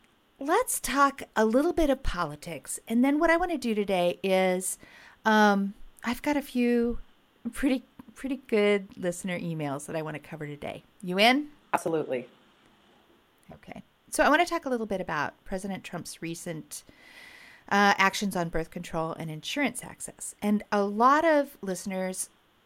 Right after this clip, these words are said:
Speaker 1: don't get the connection between birth control, family planning, contraception, whatever, you know, words what people wanna use, and maternal health. So I wanted to break that down a little bit for them.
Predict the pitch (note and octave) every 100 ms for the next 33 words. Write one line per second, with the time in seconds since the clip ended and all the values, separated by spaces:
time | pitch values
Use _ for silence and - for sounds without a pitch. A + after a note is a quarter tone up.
0 | - - - G3+ G3 - - F3 - E3+
1 | - D#3 C#3+ - C#3+ A2+ C#3 _ - F3
2 | - - E3+ E3 D#3+ D#3+ D#3 - _ _
3 | _ - G#3 G#3 G3+ F3+ D3+ D#3+ - F3
4 | E3 F3 E3+ E3 D3 C#3+ F3+ E3 E3+ E3
5 | D#3+ D3+ B2+ F3 D#3+ E3+ D#3 - F#3+ -
6 | E3+ C#3+ D#3 E3 D#3+ - - _ _ F3
7 | E3+ - G3 F3+ E3+ E3 E3+ D3+ - -
8 | - _ F#3+ F#3 F3 F#3 D3+ C#3+ - -
9 | - _ - B3 A3+ A3 B3 D#4 C#4 G#3
10 | F#3+ - - D#3+ D3+ D3 C#3 C#3 - C3+
11 | A2+ -